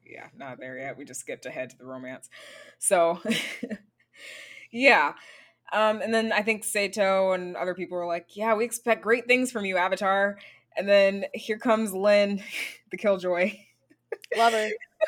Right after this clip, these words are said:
Speaker 1: <laughs> Who's like,
Speaker 2: No.
Speaker 1: "Don't act
Speaker 2: Keeping
Speaker 1: so
Speaker 2: it real.
Speaker 1: happy." Yeah, keeping it real. Like, "Don't act so happy with this gala. You've done absolutely nothing to deserve this." <laughs> And just walks away. <laughs>
Speaker 2: <sighs>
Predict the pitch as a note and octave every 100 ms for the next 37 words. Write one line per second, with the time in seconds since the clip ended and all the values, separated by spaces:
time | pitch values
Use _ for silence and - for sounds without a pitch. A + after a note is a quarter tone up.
0 | - - C5+ - - A3 G#3 G3+ G3 -
1 | - A#3 G#3 A#3 B3 B3 - _ _ _
2 | _ - _ A3 A3 B3 A#3+ A3+ G#3 G3
3 | F3+ G3 - _ - F#3 F3+ F3 F#3+ F#3+
4 | F#3+ F#3 E3+ D#3+ - _ G3 G3 F#3+ G3
5 | F#3 E3+ E3 D#3+ D#3+ D#3+ C#3 D#3 D3+ D#3
6 | E3 F3 D#3+ D3+ D#3+ D3 D3 D#3 D3+ D3+
7 | C#3 B2+ D3 C#3+ C#3+ C3+ D#3+ G3 F3 -
8 | D#3 C3 - F#3 F#3 C3 A#3 C4+ - _
9 | _ _ _ - - -